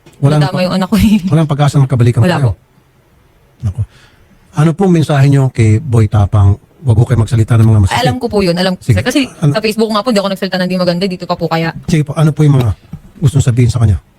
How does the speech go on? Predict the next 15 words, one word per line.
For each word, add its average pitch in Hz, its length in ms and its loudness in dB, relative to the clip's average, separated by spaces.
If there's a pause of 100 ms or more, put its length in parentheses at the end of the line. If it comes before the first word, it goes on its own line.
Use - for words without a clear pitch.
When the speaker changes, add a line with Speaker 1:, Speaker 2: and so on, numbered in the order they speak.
(300)
Speaker 1:
Na, 139 220 0
nanonood 147 360 2
po - 80 -16
siya 156 140 -2
malamang 143 260 0
kasi - 220 0
Speaker 2:
Mm. 175 380 2 (140)
Speaker 1:
kinatbilis 135 460 0
na 135 80 -2
po - 80 -8
siya, 113 160 -2
pinatay 110 300 -2
niya 113 160 4
yung - 80 -4
cellphone. 101 300 0